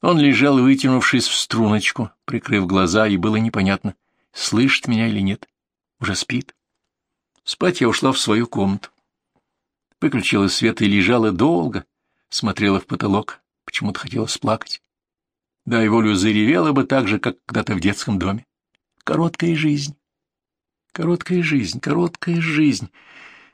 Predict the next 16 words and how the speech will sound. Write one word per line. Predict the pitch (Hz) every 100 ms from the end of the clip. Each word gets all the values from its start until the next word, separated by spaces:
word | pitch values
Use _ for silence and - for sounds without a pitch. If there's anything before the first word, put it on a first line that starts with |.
| _ -
Я | 127
сдерживала | 143 101 180 214 165 165 156 143
слёзы | - 160 165 147
сколько | - 147 143 131
могла, | 127 110 113
но | 101 95
потом | 90 92
не | 90
выдержала, | 95 151 127 107 110 - _ _ _ 143
накрылась | 98 120 147 156 135
с |
головой | 101 131 131 131
одеялом | 107 95 110 107
и | -
порыдала | - 104 92 87 92
вдосталь. | 82 82 - -